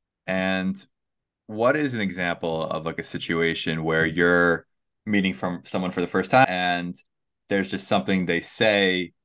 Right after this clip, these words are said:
that is like, "I'm not gonna work with this person"? Like, how, how could people be better about that in terms of speaking to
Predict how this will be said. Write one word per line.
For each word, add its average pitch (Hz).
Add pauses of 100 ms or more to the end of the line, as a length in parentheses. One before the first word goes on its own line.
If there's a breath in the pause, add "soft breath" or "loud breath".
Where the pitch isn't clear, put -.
(320)
that 85 (100)
is 85
like, 82
"I'm 90
not 82
gonna 82
work 80
with 78
this 73
person"? -
Like, 82
how, 92
how 139 (100)
could -
people 92 (100)
be 90
better 82
about 80
that - (240)
in 87
terms 82
of 80
speaking 82
to 76